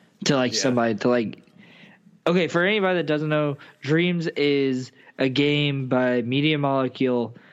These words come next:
Speaker 1: which they did the Little Big Planet series. It's not really important. I mean, that's a, those are really good games,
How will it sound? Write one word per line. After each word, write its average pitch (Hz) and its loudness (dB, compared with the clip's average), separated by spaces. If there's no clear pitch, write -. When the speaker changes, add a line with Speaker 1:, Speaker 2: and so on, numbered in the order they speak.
Speaker 1:
which 120 -2
they 131 0
did 127 0
the 120 -2
Little 139 2
Big 135 0
Planet 135 -2
series. 127 2
It's - -14
not 147 2
really 139 2
important. 123 -2
I 131 0
mean, 127 0
that's 117 0
a, 117 0
those 113 0
are 113 0
really 107 2
good 101 0
games, 95 -2